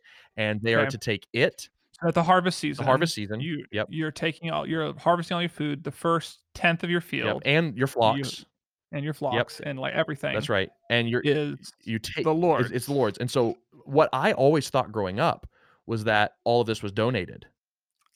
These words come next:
Speaker 2: I did too.
Speaker 1: Yes. N-, it's not, and so,
Speaker 2: It's not.
Speaker 1: okay, we'll talk about every third year later, okay?
Speaker 2: Yeah, yeah, yeah.
Speaker 1: But, but i-, in the, er, uh, the f-, the two years back to back, what, what you do is you take your,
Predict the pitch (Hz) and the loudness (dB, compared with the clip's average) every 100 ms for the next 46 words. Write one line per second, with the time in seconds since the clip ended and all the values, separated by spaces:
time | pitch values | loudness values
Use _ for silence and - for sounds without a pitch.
0 | - 156 156 131 - 165 147 - - - | -6 -4 -4 -8 0 4 4 0 -16 -20
1 | _ _ _ - 143 147 160 147 165 247 | _ _ _ -6 -4 0 2 4 6 6
2 | - - - - - 160 - 165 139 - | 4 -4 -20 -16 -2 -2 4 4 4 -2
3 | - 185 180 156 151 - 135 151 208 208 | -4 2 4 4 2 2 0 2 2 4
4 | 175 143 - 160 135 110 107 107 85 - | 2 2 0 0 0 0 2 2 0 -8
5 | 117 113 117 107 - 160 131 123 - 123 | -8 -2 2 0 0 -2 4 4 2 2
6 | 123 - _ 90 - 120 123 127 123 123 | 2 0 _ -16 -4 -2 0 -2 -2 -4
7 | - - - 113 101 107 - - 113 - | -6 -10 -2 -2 0 -4 -6 -6 -4 -2
8 | 180 175 131 127 123 117 117 98 - - | 0 2 2 0 -2 0 2 2 -2 -4
9 | 113 123 120 120 139 170 143 101 - - | -2 -2 -2 -2 0 2 2 0 -4 -12
10 | - - 113 107 - 156 165 - 113 110 | -20 -6 -4 -4 -2 0 0 -4 -4 -4